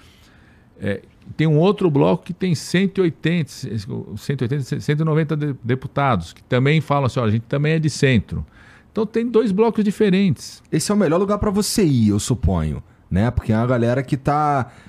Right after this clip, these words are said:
Speaker 2: mais maleável,
Speaker 1: É isso,
Speaker 2: né?
Speaker 1: é isso. E eu acho que isso tá muito presente pra vários temas. E, e o que é central pro governo, o que que são as nossas prioridades ali nesse primeiro semestre?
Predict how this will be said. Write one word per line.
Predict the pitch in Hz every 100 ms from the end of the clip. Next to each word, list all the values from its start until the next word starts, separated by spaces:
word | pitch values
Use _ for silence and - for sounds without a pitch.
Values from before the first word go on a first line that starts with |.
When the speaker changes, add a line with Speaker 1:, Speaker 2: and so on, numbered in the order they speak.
| 107 98
Speaker 2:
mais | 143 147 151 160 175 185 - - -
maleável, | 143 160 170 147 120 107 80 214
Speaker 1:
É |
isso, | 269 254 262 - -
Speaker 2:
né? | 95
Speaker 1:
é | 117
isso. | - 165
E | 165
eu | 185 165
acho | 185 190 -
que | 175
isso | 175 170
tá | - 202
muito | 170 160 185 180 165
presente | 160 143 160
pra | 165
vários | 151 156 160 -
temas. | - 143 135 90 85 - - - - - - -
E, | 208 208 190
e | 196
o | 175 160
que | -
é | 233
central | - 180 139 - 143 143
pro | - 110
governo, | 98 85 117 135 101 80 71 73 - _ _ _ _ _ _ -
o | 104
que | -
que | 175
são | - 180
as | 151
nossas | 156 143
prioridades | - 156 151 127 107 113 101 87
ali | 90 85
nesse | 90 87
primeiro | - 98 95
semestre? | - 95 80 80 -